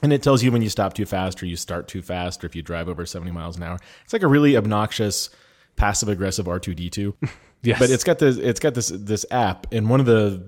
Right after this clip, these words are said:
Speaker 1: the, it just got updated. One of the new features in the app is if you're in a, in an accident, it can automatically notify, instantly automatically notify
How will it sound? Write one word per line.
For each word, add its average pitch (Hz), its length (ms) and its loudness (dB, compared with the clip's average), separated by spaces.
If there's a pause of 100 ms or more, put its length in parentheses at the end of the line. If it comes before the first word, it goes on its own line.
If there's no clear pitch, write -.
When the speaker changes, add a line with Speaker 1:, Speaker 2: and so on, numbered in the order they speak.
Speaker 1:
the, 95 400 -2 (580)
it 107 80 -2
just - 200 -4
got 110 160 2
updated. 92 340 -2
One 104 140 -2
of 101 40 -2
the 98 60 -2
new 104 140 -2
features 92 300 -6
in 85 40 -6
the 87 120 -6
app 95 280 -8
is 87 160 -6
if 92 180 -8
you're 95 120 -4
in 101 160 -6
a, 90 80 -6 (240)
in 101 120 -8
an 98 60 -4
accident, 104 580 -4
it 110 140 -6
can 104 160 -8
automatically 110 640 -2
notify, 95 560 -6
instantly 123 480 -2
automatically 101 480 -6
notify 90 640 -6